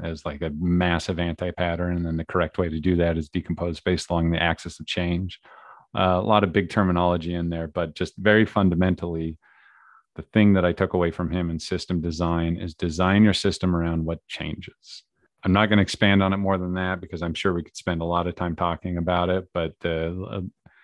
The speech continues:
when you're designing orgs, when Alan was talking about Conway's Law, right? When you're designing orgs of people, when you're designing the technical systems to fit them, and when you're trying to figure out, like, where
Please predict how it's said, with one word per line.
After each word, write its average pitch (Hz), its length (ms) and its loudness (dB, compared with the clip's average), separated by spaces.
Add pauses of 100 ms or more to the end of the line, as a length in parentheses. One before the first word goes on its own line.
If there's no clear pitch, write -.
(240)
when 92 140 0
you're 90 100 2
designing 104 580 4
orgs, 90 580 -2 (260)
when 92 160 0
Alan 92 260 0
was 90 120 -2
talking 90 320 -2
about 85 200 -2
Conway's 87 440 -2
Law, 80 240 -4
right? 82 180 -8
When 85 140 -6
you're 85 100 -4
designing 90 440 -2
orgs 90 260 -6
of 82 100 -16
people, 101 460 4
when 87 120 0
you're 85 120 -2
designing 90 420 -2
the 82 60 -6
technical 82 720 -10
systems 87 560 -6
to 85 120 -10
fit 113 360 -2
them, 104 360 0 (400)
and 92 380 -2
when 90 100 2
you're 87 100 0
trying 101 200 2
to 92 80 4
figure 95 300 2
out, 92 260 2
like, 87 160 -2
where 92 360 0